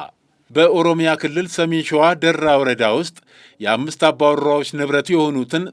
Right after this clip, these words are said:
ሰማንያ ስድስት የቤት እንስሳት የዘረፈው ግለሰብ በእስራት መቀጣቱን የሰሜን ሸዋ ዞን አቃቤ ሕግ ጽሕፈት ቤት ገልጿል። የሰሜን ሸዋ ዞን አቃቤ ሕግ ጽሕፈት ቤት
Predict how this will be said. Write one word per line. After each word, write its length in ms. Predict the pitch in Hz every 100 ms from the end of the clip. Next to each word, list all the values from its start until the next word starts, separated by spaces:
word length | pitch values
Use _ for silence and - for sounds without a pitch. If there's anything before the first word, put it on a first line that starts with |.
| -
ሰማንያ 440 | - 143 147 151
ስድስት 380 | 143 135 190 -
የቤት 260 | 160 170 190
እንስሳት 440 | 170 131 127 156 170
የዘረፈው 540 | 156 147 135 127 120
ግለሰብ 460 | 107 95 92 160 160 - - - 101
በእስራት 580 | 131 160 - 165 156 156
መቀጣቱን 640 | 147 143 123 110 139 170 165
የሰሜን 460 | 156 143 147 175
ሸዋ 240 | 170 160 160
ዞን 260 | 139 165
አቃቤ 320 | 156 147 131 117
ሕግ 180 | 139 147 -
ጽሕፈት 480 | - 170 165 151 151
ቤት 200 | 151 135
ገልጿል። 520 | 101 87 82 95 92 82 _ _ _ _ _ _ _
የሰሜን 400 | 101 - 147 160
ሸዋ 160 | 156 156
ዞን 200 | 143 160
አቃቤ 320 | 156 151 151 147
ሕግ 180 | 143 143
ጽሕፈት 440 | 139 147 135 127 117
ቤት 200 | 151 170